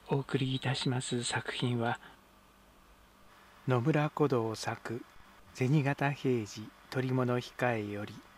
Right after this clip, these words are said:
邪念の償い。この作品は、昭和二十五年、千九百五十年、オール読み物、四月号に掲載されたものです。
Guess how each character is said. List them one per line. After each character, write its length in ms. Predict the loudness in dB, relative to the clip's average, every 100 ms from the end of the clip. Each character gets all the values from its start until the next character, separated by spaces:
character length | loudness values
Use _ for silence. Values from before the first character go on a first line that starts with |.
| -20 -20 -14 -2
邪 140 | 2 4
念 380 | 6 6 4
の 240 | 4 2 -2 -12 -20 -10
償 540 | -6 -2 0 0 -2 -6
い。 80 | -10 -20 -20 -20 -20 -6
こ 120 | 0
の 120 | 2 2
作 260 | -2 -4
品 300 | -4 0 0
は、 160 | 0 -2 -6 -20 -20 -20 -8
昭 240 | 2 4 4
和 160 | 2
二 200 | 2 0
十 300 | 0 -2 -2 -2
五 100 | -2
年、 300 | 0 -2 -6 -14 -20 -8
千 240 | 2 4
九 200 | 4 -2 -2
百 360 | -4 -6 -8
五 140 | -2 -2
十 300 | 2 0 0
年、 280 | -2 -6 -8 -14 -6 2
オ 160 | 2
ー 40 | 4
ル 100 | 2
読 160 | 4
み 160 | 4 2
物、 320 | 0 -2 -8 -14 -20 -20 -10
四 180 | -2 2
月 320 | 2 2 -2
号 240 | 0 -2
に 200 | -4 -6 -8
掲 160 | -4 -2
載 240 | -2 -4
さ 160 | -4 -6
れ 100 | -6
た 160 | -6 -8
も 140 | -6
の 100 | -10
で 140 | -12
す。 440 | -12 -12 -12 -16